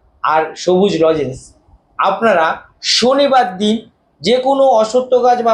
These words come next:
পাকুড় গাছের গোড়ায় পুঁতে দিয়ে আসুন। দেখবেন রাহুর প্রকোপ থেকে আপনি মুক্তি পেয়েছেন, রাহু আপনার কোনো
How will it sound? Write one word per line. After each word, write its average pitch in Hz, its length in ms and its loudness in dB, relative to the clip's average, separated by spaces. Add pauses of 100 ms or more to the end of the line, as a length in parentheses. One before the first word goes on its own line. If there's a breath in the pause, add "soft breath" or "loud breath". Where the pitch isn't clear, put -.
(120)
পাকুড় 185 320 0
গাছের 208 320 2
গোড়ায় 185 380 2
পুঁতে 165 320 -4
দিয়ে 135 180 2
আসুন। - 200 -10 (2250)
দেখবেন 202 440 0 (180)
রাহুর 190 300 0 (120)
প্রকোপ 196 360 0
থেকে 202 180 0
আপনি 170 240 -2 (100)
মুক্তি 160 280 -12
পেয়েছেন, 135 280 -2
রাহু 170 320 2
আপনার 196 280 2 (100)
কোনো 180 120 0